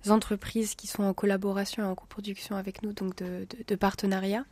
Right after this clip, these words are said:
Euh, on pourrait citer notamment, euh, du coup, euh, Théorise, euh, qui nous permet, euh, du coup, euh, d'avoir un sol interactif qui sera utilisé au sein d'une œuvre, euh, qui s'appelle Inactif, du coup,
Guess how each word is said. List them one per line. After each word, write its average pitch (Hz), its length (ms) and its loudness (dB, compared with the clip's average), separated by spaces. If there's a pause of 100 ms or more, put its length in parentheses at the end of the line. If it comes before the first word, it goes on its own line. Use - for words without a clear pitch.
(480)
Euh, 202 160 10
on 196 120 6
pourrait 214 240 4
citer 254 320 6
notamment, 226 580 6
euh, 202 160 2
du 196 160 -4
coup, 226 360 4
euh, 190 500 2
Théorise, 220 560 4 (680)
euh, 202 160 8
qui - 160 2
nous 208 180 8
permet, 226 680 6
euh, 202 420 4
du 196 160 -6
coup, 220 380 0
euh, 196 440 0
d'avoir 208 400 2
un 196 200 2
sol 226 260 4
interactif 220 920 -2 (600)
qui 202 120 0
sera 240 220 6
utilisé 214 500 4
au 214 120 8
sein 208 180 2
d'une 196 260 4
œuvre, 208 280 4
euh, 190 500 -4 (140)
qui - 100 -8
s'appelle 196 340 -2 (120)
Inactif, 208 680 -2
du 202 140 -10
coup, 247 160 -6